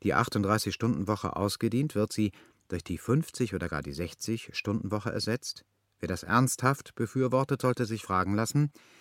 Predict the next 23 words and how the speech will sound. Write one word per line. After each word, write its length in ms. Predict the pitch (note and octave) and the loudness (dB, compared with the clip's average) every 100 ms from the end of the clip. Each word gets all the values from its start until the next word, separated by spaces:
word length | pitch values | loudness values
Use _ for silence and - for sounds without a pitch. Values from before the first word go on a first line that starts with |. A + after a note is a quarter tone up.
| _ - | _ -2
wie 100 | G#2+ | 0
sich 160 | A2 | 2
seine 220 | A2 G#2+ | 2 0
Forderung 540 | - G#2+ G#2 A2+ A#2+ B2 | 0 2 2 2 2 2
mit 120 | A2+ | 2
der 140 | G#2 | -2
Tatsache 480 | - F#2+ F2 G#2 A2 | 2 0 2 -2 -4
verträgt, 440 | - A#2 A2+ A2+ - | -4 -2 0 0 -2
dass 140 | G2 | -2
die 120 | F#2 | -2
meisten 440 | E2 E2+ - - G2+ | 0 0 -2 -4 -2
Firmen 380 | A2 A2+ A#2 - - - | 0 2 0 -2 -12 -2
nicht 320 | A2 C#3 - | 4 4 2
zu 340 | - - D#3+ E3 | -8 -4 -2 -2
viel 260 | - G2 | 0 -2
Arbeit 440 | - F#2 F2+ G#2 G#2+ | 4 4 6 2 2
für 100 | G#2 | 0
ihre 200 | G2 G#2 | 2 2
Mitarbeiter 540 | B2+ G#2 F#2 - F2 | 2 2 0 -2 -2
haben, 220 | E2+ F#2+ | -2 -2
sondern 340 | F2 F2 D#2+ - | -2 -2 -2 -6
zu 160 | D#2+ | -4
wenig. 420 | F#2+ D#3 G#2 - | 0 2 0 -2